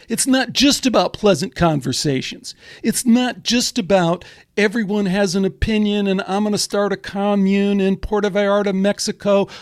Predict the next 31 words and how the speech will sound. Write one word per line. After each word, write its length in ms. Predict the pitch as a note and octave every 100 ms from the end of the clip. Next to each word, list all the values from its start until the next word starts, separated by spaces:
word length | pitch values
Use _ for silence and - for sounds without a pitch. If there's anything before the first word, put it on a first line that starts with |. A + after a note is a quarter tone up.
| -
Oh, 240 | A3+ G3+
even 280 | G#3+ G#3+ G3+
better, 360 | D#3 G#3+ G3+ E3+
I 120 | G3+
got 240 | G#3+ G3
my 180 | F#3+ F#3+
seeds 500 | F3+ - G3+ G3+ E3
stacked 460 | - G#3 F#3+ F#3+ -
up 220 | G3+ G#3+
in 100 | F#3+
the 80 | F3+
garage 720 | E3 D#3+ F3 F#3 F#3 F#3+ - - - -
and, 240 | D#3+ D#3+
you 140 | E3
know, 160 | F3 F3
I 180 | F3 G3
can 240 | - G3
last. 580 | E3+ F#3+ G3 F#3 F3+ - - - -
Obviously, 680 | B3 D#4+ F#4+ - - F#3+ D3+
none 240 | F3+ C4
of 100 | C4+
that 220 | G3+ F#3+ F#3+
works 440 | A3 D#4 - -
'cause 200 | - G3
on 240 | - A3+
the, 180 | A#3 B3
on 140 | A3+ A3+
some 240 | - B3+
kind 300 | - C4 A#3
of 160 | F#3+ B2+
grander 560 | E3 G3 G#3+ G#3+ G#3